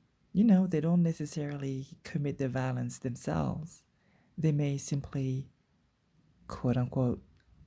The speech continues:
support, um, the right candidate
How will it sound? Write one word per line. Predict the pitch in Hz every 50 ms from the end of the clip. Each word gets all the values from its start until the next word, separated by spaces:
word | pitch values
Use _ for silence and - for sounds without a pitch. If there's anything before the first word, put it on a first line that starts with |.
| _ -
support, | - - - - - - 120 - - - 165 175 175 147 - - - - _ _ _ - _ _ _ _ _ _ _ _ _ _ _ _ _ _ _ _
um, | - 127 123 127 120 120 139 143 147 - - -
the | 113 143 139
right | 135 127 135 139 143 143
candidate | - - 151 151 170 156 - 123 123 - -